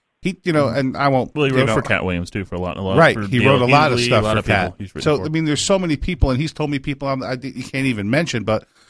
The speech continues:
Speaker 1: it still runs rampant that people buy jokes. I mean, I, if you're, if, if you're a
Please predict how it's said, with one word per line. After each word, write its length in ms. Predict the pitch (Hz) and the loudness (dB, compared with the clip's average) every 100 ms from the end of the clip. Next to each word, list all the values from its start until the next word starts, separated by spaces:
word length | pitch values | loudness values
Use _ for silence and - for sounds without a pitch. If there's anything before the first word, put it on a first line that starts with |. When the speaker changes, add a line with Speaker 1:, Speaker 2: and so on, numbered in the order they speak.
| _ - | _ -4
Speaker 1:
it 140 | 131 | -2
still 340 | - 180 175 | 2 4 4
runs 300 | 151 160 147 | 4 2 2
rampant 460 | 123 135 196 110 107 | 0 0 2 -2 -2
that 140 | 113 - | -2 0
people 340 | 143 135 131 | 0 0 -2
buy 340 | - - 135 123 | -2 2 2 2
jokes. 460 | 104 156 120 - | 0 0 -2 -6
I 60 | 107 | -4
mean, 340 | 104 101 92 _ _ _ - | -2 -2 -6 _ _ _ -6
I, 140 | - 139 | 0 0
if 220 | 175 135 | 0 -2
you're, 160 | 151 | -2
if, 300 | - 117 - - | -2 -6 -8 -8
if 180 | 131 139 | -4 -2
you're 180 | 151 | 0
a 340 | 120 98 90 | 0 0 -2